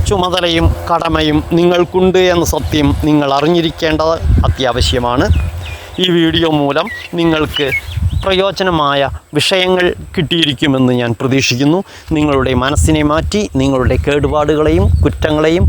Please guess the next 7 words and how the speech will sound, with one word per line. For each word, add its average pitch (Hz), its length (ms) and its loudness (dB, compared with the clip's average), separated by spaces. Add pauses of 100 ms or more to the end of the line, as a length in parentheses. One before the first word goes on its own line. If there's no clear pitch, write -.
പാപങ്ങളെയും 156 600 0 (560)
തെറ്റായ 156 400 0 (120)
വഴികളെയും 165 480 2 (120)
വിട്ടുവിട്ട് 202 540 0 (180)
വിലകി, 139 380 2 (1120)
സത്യപാതയിൽ 147 720 0 (240)
വരു-, 151 240 0